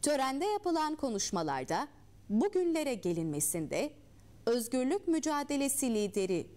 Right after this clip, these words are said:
Doktor Küçük'ün ve kurucu Cumhurbaşkanı Denktaş'ın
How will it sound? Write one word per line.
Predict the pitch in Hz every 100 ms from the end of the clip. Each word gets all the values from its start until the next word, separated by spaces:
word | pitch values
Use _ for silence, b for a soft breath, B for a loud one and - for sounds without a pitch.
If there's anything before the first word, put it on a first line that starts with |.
| -
Doktor | 202 - 196 170 -
Küçük'ün | - 185 - 160 294 415 B B B B B -
ve | 302 294 -
kurucu | - 277 285 277 277 202
Cumhurbaşkanı | 233 247 381 403 339 302 - 294 240
Denktaş'ın | 185 175 180 160 - 196 302